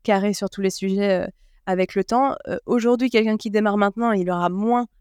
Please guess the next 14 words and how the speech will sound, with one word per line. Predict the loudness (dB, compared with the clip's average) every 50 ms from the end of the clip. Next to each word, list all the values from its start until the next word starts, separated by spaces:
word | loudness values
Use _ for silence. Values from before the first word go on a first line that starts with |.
| _ -6
la | -4 -2
possibilité | -2 -4 -4 -4 -8 -6 -6 -2 -2 -2 0
de | 0
le | 0 0
faire | 2 4 4 2 2
parce | -2 -8 -10 -10
qu'on | -14 -12
peut | -10 -10 -4
pas, | 2 4 6 6 6 4 2
euh, | 0
faire | -2 -4 -2 -2 -2
utiliser | -2 -6 -8 -6 -4 -2 -2 0
comme | 0 0 -2 -2
ça | 0 0 2 2 2 0